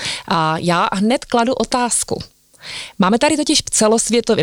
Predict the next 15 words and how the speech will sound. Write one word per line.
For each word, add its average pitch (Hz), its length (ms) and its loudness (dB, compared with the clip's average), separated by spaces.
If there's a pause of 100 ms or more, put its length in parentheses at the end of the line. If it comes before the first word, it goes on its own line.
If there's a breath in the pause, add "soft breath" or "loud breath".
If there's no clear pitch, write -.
celosvětový, 165 460 0
pardon, 170 560 2 (240)
republikový 262 640 2
problém, 156 500 2 (320)
který 220 340 2
je 214 80 4
teď, 214 220 0
eh, 180 240 4 (200)
oblast, 196 500 0
eh, 185 220 2
v 156 40 -6
oblasti 202 340 0
médií 185 400 4
hodně 180 220 4
diskutován. 151 600 0